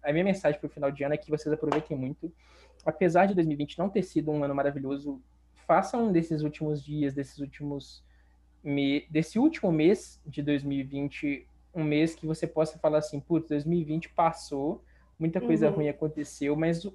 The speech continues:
Speaker 1: último mês eu fiz valer a pena."
Speaker 2: Exatamente. Valeu a
Speaker 1: Eu tenho
Speaker 2: pena
Speaker 1: muito essa
Speaker 2: só por esse
Speaker 1: sensação.
Speaker 2: último mês.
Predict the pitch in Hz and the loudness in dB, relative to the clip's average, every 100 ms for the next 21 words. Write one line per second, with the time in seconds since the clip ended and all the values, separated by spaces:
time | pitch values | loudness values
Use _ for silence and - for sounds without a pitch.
0 | - 214 170 202 262 - 214 151 139 147 | -4 2 4 2 0 -2 0 2 4 4
1 | 160 180 185 180 185 175 190 190 131 123 | 4 2 0 0 2 2 2 -2 -6 -6
2 | - _ - 240 226 226 226 254 233 175 | -10 _ -2 -2 0 -2 -2 -4 -6 -8
3 | - 240 247 226 247 262 269 - 262 254 | -12 2 4 6 6 6 4 4 0 0
4 | - 302 415 320 302 285 285 277 208 175 | 4 4 6 4 4 0 0 -2 -2 -4
5 | - | -10